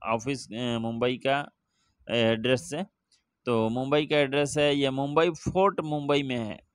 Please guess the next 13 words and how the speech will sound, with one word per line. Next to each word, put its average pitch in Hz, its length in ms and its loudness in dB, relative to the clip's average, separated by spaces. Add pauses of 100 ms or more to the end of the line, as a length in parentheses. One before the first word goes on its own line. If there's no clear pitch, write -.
(240)
तो 117 160 0
ये 131 160 0
भी 180 120 2
पुरानी 180 460 -4
ऑफिस 175 380 -4
है 165 80 -2
फ्रेंड, 160 360 -10 (680)
और 98 600 0 (280)
अच्छी 135 600 -2 (380)
रजिस्टर्ड 147 520 4
है, 156 100 8
जेन्युइन 139 460 2
है, 131 160 -4